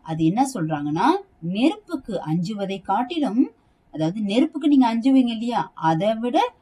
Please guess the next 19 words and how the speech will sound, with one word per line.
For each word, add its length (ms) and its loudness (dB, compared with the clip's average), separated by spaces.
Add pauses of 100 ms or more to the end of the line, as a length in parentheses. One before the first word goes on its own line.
(140)
நீங்க 500 -2 (220)
ஒரு 440 -4 (300)
தீங்கு 460 4
செய்வதற்கு 960 -4
அஞ்ச 380 -2
வேண்டும், 340 -2
அதிகமாக 800 2
அஞ்ச 260 0
வேண்டுமா. 460 -6 (580)
ஏன்னா, 240 2
ஒரு 200 2
தீங்கு 360 4
செய்தால் 440 0 (120)
அது 240 -4
நமக்கு 460 -2
மீண்டும் 500 0 (180)
தீமையை 640 -2 (260)
விளைவிக்கும். 760 -6 (600)
ஆக, 580 -2